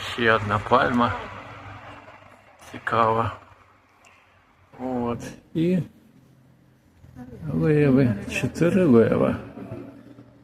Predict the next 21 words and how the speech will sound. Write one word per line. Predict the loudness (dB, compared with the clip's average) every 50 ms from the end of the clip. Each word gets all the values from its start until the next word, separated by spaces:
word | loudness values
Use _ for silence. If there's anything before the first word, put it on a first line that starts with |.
| -20 -20 -20 -16 -14
А | -14 -10 -8
посередині, | -8 -6 -4 -4 -4 -2 -2 -2 -2 -2 2 2 2 2 2 -2 -8 -12 -16 -16 -18 -18 -18 -18 -20 -20 -20 -20 -20 -20 _ _ _ _ _ _ _ _ _ _ _ _ _ _ _ -20 -20 -20 -16
що | -10 -8 -6
вони | -4 -2 0 0 0
курять? | -2 -2 -2 -2 -2 0 0 -2 0
Ага, | 0 -2 0 -2 -2 -2 -2 -4 -4 -2
ця | -4 -2
вода | 0 0 0 0 -2 -2 -2 -6 -6 -2
має | -2 0 0 -2 -4 -6 -8
стікати | -10 -6 -8 -6 -6 -6 -8 -8 -6 -4 -6 -6
тут. | -4 -4 -6 -6 -6 -10 -16 -16 -18 -20 -20 -20 -20 _ _ _ -20 _ _ _ -20 -20 -20 -20 -18 -10
Вони | -6 -4 -2 0 0 0
не | 0 -2 -2 -2
курять. | -4 -4 -4 -4 -2 -2 -4 -6 -6 -8 -12 -14 -16 -18 -18 -20 -18 -18 -18 -18 -14 -4 0
Навіть | 2 4 4 4 4 2 0 -4
і | -4 -4 -4 -4 -6 -2
райські | 0 2 2 2 2 0 -4 -6 -4 -4 -2
яблука | -2 -2 -4 -2 -4 -4 -4 -6 -10 -12 -12 -12 -14 -16 -16 -16 -16 -18 -18 -18 -16 -18 -18 -20 _ -20 _ _ -14 -12
плавають | -12 -10 -10 -10 -12 -12 -14 -14
у | -12 -6
воді. | -4 -4 -4 -4 -8 -16